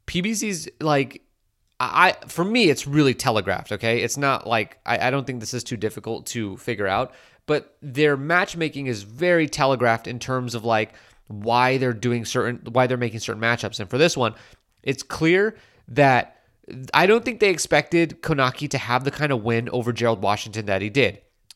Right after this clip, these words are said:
Um, I certainly didn't. But now you bring in Chris Arreola, and the goal is to make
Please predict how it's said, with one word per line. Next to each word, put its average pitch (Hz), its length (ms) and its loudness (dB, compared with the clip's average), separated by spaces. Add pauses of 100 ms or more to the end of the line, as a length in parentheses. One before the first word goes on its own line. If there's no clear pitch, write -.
Um, 117 340 0
I 120 140 4
certainly 123 340 -4
didn't. 101 300 -2 (500)
But 147 160 2
now 135 240 4
you 185 120 0
bring 160 200 2
in 156 80 -2
Chris - 240 -4
Arreola, 120 520 2 (320)
and 139 320 0
the 135 140 0
goal 147 540 4
is 143 240 0
to 156 180 -2
make 139 560 0